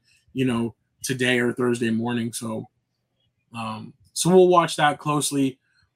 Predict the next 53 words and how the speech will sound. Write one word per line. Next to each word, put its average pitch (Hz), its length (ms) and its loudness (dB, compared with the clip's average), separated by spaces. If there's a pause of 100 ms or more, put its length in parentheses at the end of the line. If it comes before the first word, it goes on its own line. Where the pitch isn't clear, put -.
(120)
Other 165 200 6
news 165 260 4
on 147 140 0
here: 151 200 -2
Tom 151 340 2
Brady, 143 480 -2
he 143 160 -8
did 147 180 -2
restructure 143 500 -2
his 135 120 0
contract 135 480 0
again 131 400 -2
so 131 140 -4
that 127 160 -2
the 127 80 -4
Bucs 127 240 -2
could 127 120 -6
save 135 140 2
about 123 220 0
six 156 220 -2
million 143 240 2
dollars 131 260 2
in 127 100 -6
cap 131 240 0
space. 139 400 -2 (960)
I 165 80 4
mean, 180 160 6
that's 175 260 2
cool. 202 440 4
You 165 240 -6
know, 165 120 -4
it's 160 120 -6
another 165 260 -2
example 151 340 -6
of 151 80 -6
him 156 140 -4
doing 143 240 -2
that 143 160 0
to 139 80 -16
try 139 160 0
to 139 60 0
make 139 160 -2
sure 143 140 -8
that 135 120 -4
they 131 100 -2
can 131 120 -6
keep 135 240 -6
some 139 160 -2
more 131 180 2
weapons 135 360 0
and 120 120 -4
assets, 135 380 -2
but 120 240 -10